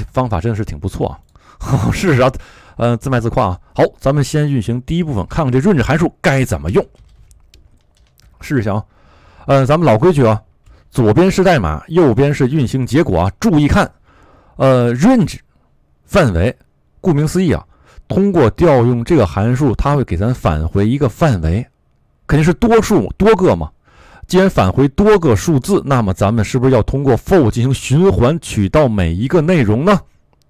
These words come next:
对。好，咱们看啊，我这简单调一个 range五，说明什么？说，<laughs> 我这摁错了，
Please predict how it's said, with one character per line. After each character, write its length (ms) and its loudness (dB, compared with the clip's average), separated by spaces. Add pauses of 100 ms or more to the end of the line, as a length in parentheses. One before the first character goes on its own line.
(120)
对。 180 2 (1000)
好， 120 2
咱 140 2
们 80 -2
看 80 2
啊， 100 -2 (280)
我 80 0
这 80 2
简 200 -2
单 220 0
调 220 2
一 40 0
个 60 0
range 320 0
五， 340 -2 (320)
说 140 -2
明 60 0
什 120 -4
么？ 160 -6 (280)
说， 220 -6
<laughs> 60 -2
我 140 -2
这 60 -4
摁 100 -4
错 180 -6
了， 140 -6